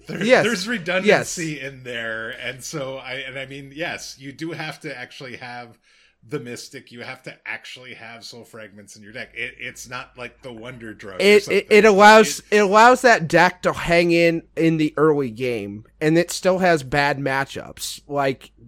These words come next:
Speaker 2: the
Speaker 1: Yeah.
Speaker 2: Soul Fragment Demon Hunter still has bad matchups. But if you take away Soul Shard Mystic at three,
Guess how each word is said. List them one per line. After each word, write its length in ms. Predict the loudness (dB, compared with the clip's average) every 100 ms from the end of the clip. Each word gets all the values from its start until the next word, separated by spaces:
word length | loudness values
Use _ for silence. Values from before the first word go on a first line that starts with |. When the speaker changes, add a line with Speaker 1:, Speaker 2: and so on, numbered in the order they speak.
| -20 -16
Speaker 2:
the 100 | -12
Speaker 1:
Yeah. 40 | -4
Speaker 2:
Soul 220 | 0 0
Fragment 480 | 2 0 0 -4 -6
Demon 240 | -8 -6
Hunter 260 | -6 -6 -6
still 360 | -8 -6 -4 -4
has 260 | -4 -6
bad 280 | -4 -4 -4
matchups. 560 | -4 -6 -6 -10 -12 -14 -20 -10 -4
But 140 | -2
if 120 | -2
you 120 | -4
take 260 | 0 0 2
away 180 | 2 2
Soul 300 | 0 -2 -2
Shard 420 | -2 -2 -2 -4
Mystic 600 | -4 -4 -4 -8 -8 -8 -8
at 200 | -8 -8
three, 580 | -16 -10 -6 -4 -4